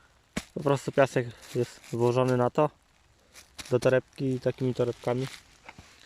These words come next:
To jak widzimy rozstaw tak, nie wiem, tak po... Około trzy metry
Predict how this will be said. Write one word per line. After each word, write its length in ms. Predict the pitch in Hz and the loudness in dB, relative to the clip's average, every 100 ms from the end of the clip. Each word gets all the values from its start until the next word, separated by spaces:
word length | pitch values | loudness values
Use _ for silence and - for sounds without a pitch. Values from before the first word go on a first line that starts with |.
| - - - _ _ - _ _ - | -16 -16 -16 _ _ -20 _ _ 0
To 100 | 151 | 4
jak 140 | 147 | 4
widzimy 360 | 147 147 151 147 | 4 2 4 6
rozstaw 340 | 147 - 143 | 4 4 2
tak, 220 | 139 - - - - - _ - | 2 0 -6 -18 -20 -20 _ -6
nie 140 | 135 | 0
wiem, 180 | 135 123 | 0 0
tak 120 | 120 113 _ - | -4 -8 _ -4
po... 240 | 135 135 - - - - _ _ _ _ _ _ _ _ _ _ _ _ - - _ - _ _ - | 0 0 -4 -16 -20 -20 _ _ _ _ _ _ _ _ _ _ _ _ -20 -20 _ -20 _ _ 2
Około 760 | 143 - 165 165 165 151 - - - - - _ _ - - - _ _ - - - - - - - - | 2 6 8 10 10 8 2 -14 -18 -20 -20 _ _ -20 -20 -20 _ _ -20 -20 -20 -20 -20 -20 -20 -18
trzy 200 | - - | -8 0
metry 540 | 185 196 190 - 117 | 6 6 6 2 -2